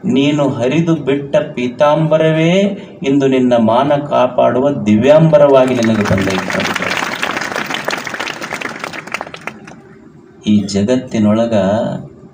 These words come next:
ನಾವು ಬೇಡುದ್ದು ಸಿಗುದಿಲ್ಲ, ನಾವು ನೀಡಿದ್ದು ಸಿಗುತ್ತೈತೆ ಅನ್ನೋದು ಸತ್ಯ. ಇದು ತಿಳ್ಕೊಬೇಕು ಮನುಷ್ಯ.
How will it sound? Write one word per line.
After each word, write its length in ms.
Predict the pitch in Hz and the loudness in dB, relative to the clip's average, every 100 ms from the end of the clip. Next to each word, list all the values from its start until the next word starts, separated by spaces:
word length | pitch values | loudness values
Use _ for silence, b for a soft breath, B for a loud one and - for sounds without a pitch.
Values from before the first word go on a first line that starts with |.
| - - - - - - | -20 -20 -20 -20 -20 -4
ನಾವು 380 | 104 117 123 104 | 0 2 2 0
ಬೇಡುದ್ದು 520 | 95 117 131 151 143 | -2 -2 -2 -2 -4
ಸಿಗುದಿಲ್ಲ, 540 | - 127 120 104 113 110 | -4 -4 -2 0 0 2
ನಾವು 300 | 104 104 95 | 2 2 0
ನೀಡಿದ್ದು 540 | 92 104 123 147 156 | -2 0 -2 -2 -4
ಸಿಗುತ್ತೈತೆ 540 | - 131 131 123 107 | -2 0 0 0 0
ಅನ್ನೋದು 260 | 110 104 101 | 2 2 0
ಸತ್ಯ. 360 | - 95 - 92 | -6 -8 -6 -4
ಇದು 220 | 92 92 | -4 -6
ತಿಳ್ಕೊಬೇಕು 680 | 87 92 - 90 - - | -8 -10 -12 -14 -16 -16
ಮನುಷ್ಯ. 420 | 87 85 - - | -16 -16 -18 -20